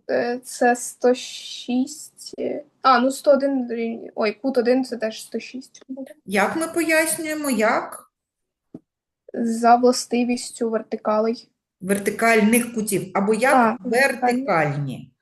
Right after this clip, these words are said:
Speaker 2: Як вертикальні. Або можна написати, як ви сказали, за властивістю тільки вертикальних кутів, да? Як
Speaker 1: Мгм.
Speaker 2: вертикальні.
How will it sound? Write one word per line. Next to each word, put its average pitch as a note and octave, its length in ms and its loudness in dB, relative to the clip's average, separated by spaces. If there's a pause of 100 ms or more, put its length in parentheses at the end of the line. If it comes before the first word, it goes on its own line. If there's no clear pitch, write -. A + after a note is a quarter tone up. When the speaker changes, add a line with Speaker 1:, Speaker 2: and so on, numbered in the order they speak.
(400)
Speaker 2:
Як G#3+ 300 -6
вертикальні. F3+ 840 -2
Або G3 240 2
можна D4 280 0
написати, A3+ 500 -4
як F#3+ 180 -2
ви F#3+ 80 -4
сказали, D#3+ 500 -4 (300)
за G#3+ 160 2
властивістю C4+ 880 -4 (300)
тільки G#3+ 320 -4
вертикальних G3 960 0
кутів, - 380 -8
да? - 240 -8 (640)
Як B3+ 480 -4
Speaker 1:
Мгм. G3+ 80 -6
Speaker 2:
вертикальні. G#3+ 920 -4